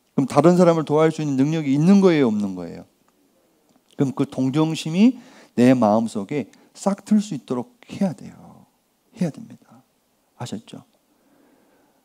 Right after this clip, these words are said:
그리고 이제 하나님은 반드시 내가 움직이면 하나님도 움직이셔요, 안 움직이셔요? 움직이십니다. 아까 말씀드렸죠? 아들이 어디 놀러 가고 싶다고요?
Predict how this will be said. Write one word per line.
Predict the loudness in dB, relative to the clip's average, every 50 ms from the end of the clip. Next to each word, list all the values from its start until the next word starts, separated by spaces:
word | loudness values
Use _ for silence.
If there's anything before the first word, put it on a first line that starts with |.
| _ _ _ _ _ _ _ _ _ _ _ _ _ _ _ _ _ _ _ _ _ _ _ _ -4
그리고 | 0 2 2 4 4 4 2 4 2 0 -2 -4 -12 _ _ _ _ _
이제 | -6 -4 0 2 2 2 2 2 -2 -8 _ _ _ _
하나님은 | 0 4 6 6 6 4 4 -2 -4
반드시 | -6 -6 -4 0 0 0 0 -2 -4 0
내가 | 2 2 4 4 2
움직이면 | 2 2 0 -2 -2 0 0 0 2 2 2 2 4 4 4 2 0 -10 _ _ _ _ -6 0
하나님도 | 4 4 6 6 4 2 0 0 -2
움직이셔요, | -2 -2 -2 -2 -2 -2 -2 0 -2 -2
안 | -2 -2
움직이셔요? | -4 -4 -6 -6 -8 -10 -10 -10 -10 -10 -10 -10 -14 _ _ _ _ _ _ _ _ _ _ _ _ _ -12
움직이십니다. | -10 -8 -4 -2 -2 -2 -4 -6 -12 -14 -12 -14 -10 -8
아까 | -6 -2 -2 0
말씀드렸죠? | 2 2 0 0 -2 -6 -6 -6 -6 -8 -8 -10 -10 -10 -10 _ -4
아들이 | -2 -2 0 0 2 2 2 2 0 -4 _
어디 | 4 6 6 6 6 4 2 4
놀러 | 2 2 2 2
가고 | 0 0 0 0
싶다고요? | -4 -4 -4 -2 -2 -2 0 -2 -2